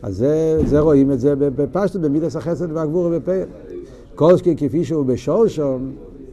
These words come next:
שורש העניונים, כן? בנפש, זאת אומרת בעצם הנפש, אז שמה בכלל גבורה זה עניין של תגבורת.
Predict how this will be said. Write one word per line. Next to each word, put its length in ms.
שורש 420
העניונים, 580
כן? 280
בנפש, 600
זאת 120
אומרת 160
בעצם 360
הנפש, 640
אז 120
שמה 340
בכלל 460
גבורה 520
זה 100
עניין 180
של 140
תגבורת. 560